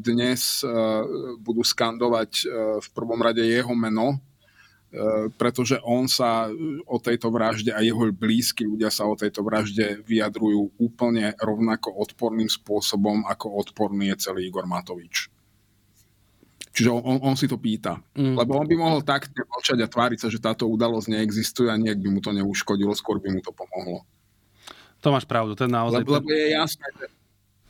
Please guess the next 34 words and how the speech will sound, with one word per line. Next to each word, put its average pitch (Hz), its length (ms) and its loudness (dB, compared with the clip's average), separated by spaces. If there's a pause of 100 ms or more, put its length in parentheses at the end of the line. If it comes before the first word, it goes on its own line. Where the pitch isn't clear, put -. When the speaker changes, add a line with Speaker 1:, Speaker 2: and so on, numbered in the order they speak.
(180)
Speaker 1:
že - 80 2
on, 139 560 -2
on 143 240 2
niesol 151 400 2
politickú 147 560 -2
zodpovednosť 123 640 0
za 113 80 -2
stav 123 320 2
krajiny 117 400 0
v - 80 -14
tom 107 160 -2
okamihu, 107 800 0
ktorý 104 320 -4
sa 107 240 0
v 98 80 -6
dôsledku 117 640 0
toho, 107 400 -2 (480)
e, 120 160 -2
začal 117 400 2
veľmi 127 320 0
transparentne 120 720 0
manifestovať 113 960 0
a, 104 40 -2 (120)
a 104 80 -2
ľu-, 110 160 0
a 110 80 -2
ľudí 117 240 2
to 117 160 -2
hrozne 117 320 2
rozzúrilo, 104 720 0 (320)
ale 113 160 2
že 123 160 2
on 127 160 2
ako 127 480 -2